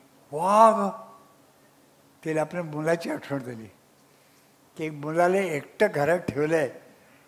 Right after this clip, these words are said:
दाराशी ते रस्त्यावरती आहे, घरात दुसरं कोणीही नाही आहे, शेजारी पाजारी आहेत पण शेजारी आहेत, पण ती घाईघाईनं ते घागर टाकून दिली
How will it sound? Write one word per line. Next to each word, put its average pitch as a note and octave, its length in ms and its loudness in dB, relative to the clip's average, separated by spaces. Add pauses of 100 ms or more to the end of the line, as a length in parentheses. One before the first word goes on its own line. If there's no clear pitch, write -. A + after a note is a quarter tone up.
(200)
दाराशी E3+ 560 2
ते G#3 200 2
रस्त्यावरती D#3+ 560 -2
आहे, D#3+ 480 0 (1300)
घरात C#3 200 -6
दुसरं D#3+ 280 -6
कोणीही F3+ 440 -2
नाही G3 280 0
आहे, D#3 180 -2 (300)
शेजारी E3+ 360 2
पाजारी D#3+ 380 -4
आहेत F3 100 4
पण G3 300 -8 (580)
शेजारी E3 380 -2
आहेत, C#3 100 -6 (1080)
पण G3+ 140 -6
ती A3 380 -2
घाईघाईनं G#3 1000 2 (1500)
ते G3 60 2
घागर D#3 320 2 (120)
टाकून A3 320 0
दिली F#3+ 300 0